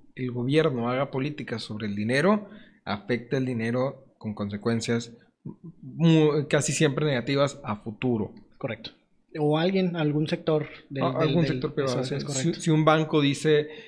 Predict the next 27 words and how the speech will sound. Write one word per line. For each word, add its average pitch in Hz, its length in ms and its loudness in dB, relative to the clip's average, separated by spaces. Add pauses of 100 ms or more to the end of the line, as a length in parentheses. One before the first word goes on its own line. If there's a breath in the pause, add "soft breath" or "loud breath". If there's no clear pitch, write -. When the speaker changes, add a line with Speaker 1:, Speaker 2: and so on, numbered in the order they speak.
(180 loud breath)
Speaker 1:
"Ahora 131 720 4
se 147 160 0
va 127 80 4
a 131 40 6
empezar 139 360 0
a 127 40 2
hacer 135 180 2
esto 160 320 4
porque 123 320 2
yo 135 160 4
lo 139 100 6
digo 139 260 6
y 131 60 6
ahora 127 280 4
se - 80 0
Speaker 2:
Ujú, 165 80 2
Speaker 1:
tiene 123 120 4
que 120 80 -2
manejar 123 240 0
de 147 60 4
esta 190 100 2
Speaker 2:
ujú. 143 80 2
Speaker 1:
manera", 196 680 4
va 120 200 4
a 123 80 4
traer 127 180 4
consecuencias 123 600 -4